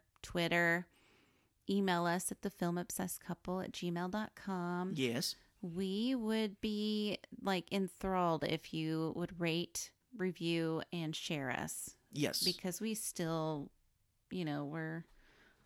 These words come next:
Speaker 1: we're struggling getting the views out there, so we would appreciate your help.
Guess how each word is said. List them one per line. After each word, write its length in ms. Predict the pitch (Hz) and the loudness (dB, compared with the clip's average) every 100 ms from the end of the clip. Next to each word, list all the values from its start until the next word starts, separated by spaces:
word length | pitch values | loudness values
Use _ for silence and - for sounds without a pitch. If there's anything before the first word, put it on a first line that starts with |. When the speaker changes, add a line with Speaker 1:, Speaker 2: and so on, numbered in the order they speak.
| _ _ | _ _
Speaker 1:
we're 240 | 180 247 285 | 6 6 6
struggling 640 | - - 247 233 240 233 | 0 6 6 6 2 2
getting 240 | 214 196 196 | 2 0 0
the 80 | |
views 260 | 180 165 151 | 0 0 0
out 220 | 147 143 | -2 0
there, 220 | 139 139 | 0 0
so 340 | 160 165 160 170 | 0 0 0 0
we 140 | 165 | -2
would 200 | 165 170 | -2 -4
appreciate 540 | - - 185 - 170 - | -4 -4 -4 0 -2 0
your 140 | 156 | -4
help. 400 | 147 123 - | -2 -2 -2